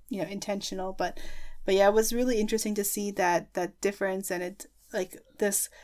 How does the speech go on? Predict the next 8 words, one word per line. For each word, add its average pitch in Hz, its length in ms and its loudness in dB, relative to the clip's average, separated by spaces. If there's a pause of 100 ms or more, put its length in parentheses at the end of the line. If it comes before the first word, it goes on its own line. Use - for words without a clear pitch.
(220)
kind 254 200 4
of, 233 140 4
like, 208 280 6 (600)
the, 214 220 4 (340)
the 220 100 4
scenario 277 720 6
is 240 280 0
dark, 226 480 4